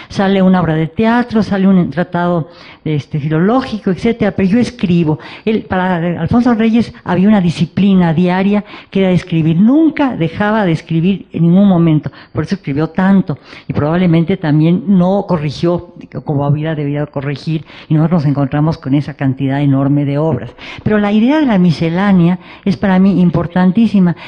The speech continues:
Yo voy a leer un pequeñito fragmento de un texto que yo escribí sobre la miscelánea, eh, porque creo que define muy claramente lo que es Reyes. Dice, por ejemplo, ¿qué diferencia habría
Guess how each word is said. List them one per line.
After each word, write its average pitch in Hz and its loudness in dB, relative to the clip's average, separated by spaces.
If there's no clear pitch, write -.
Yo 262 -2
voy 269 2
a 262 4
leer 247 4
un 240 4
pequeñito 240 2
fragmento 180 2
de 180 2
un 190 4
texto 190 -2
que 170 -2
yo 165 2
escribí 165 -2
sobre 147 -2
la 147 2
miscelánea, 180 -2
eh, - -18
porque 180 -6
creo 233 -8
que 175 -12
define 226 2
muy 208 4
claramente 190 2
lo 175 -2
que 196 0
es 180 2
Reyes. 190 0
Dice, 180 -8
por 185 0
ejemplo, 233 2
¿qué 330 -4
diferencia 214 0
habría 180 0